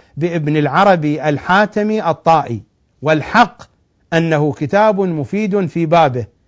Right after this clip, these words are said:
لا أظن أن يصدر له ثان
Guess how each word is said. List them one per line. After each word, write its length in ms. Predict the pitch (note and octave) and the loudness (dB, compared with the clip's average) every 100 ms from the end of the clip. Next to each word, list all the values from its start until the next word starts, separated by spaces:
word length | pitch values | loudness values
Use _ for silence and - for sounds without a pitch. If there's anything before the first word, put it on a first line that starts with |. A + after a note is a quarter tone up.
| _ _ - | _ _ -2
لا 400 | D3+ A3 G#3+ F#3+ | 2 4 4 4
أظن 340 | F#3+ C4 E3 - _ _ _ _ _ _ - | 4 4 2 -4 _ _ _ _ _ _ -2
أن 160 | E3 | 0
يصدر 540 | D#3+ G#3+ E3+ D3+ E3 D3+ | 2 2 0 -2 -2 0
له 320 | F#3+ F3+ D3 | 0 0 -2
ثان 640 | - F#3+ A#3+ B3 C4+ C4 | 2 4 4 4 4 0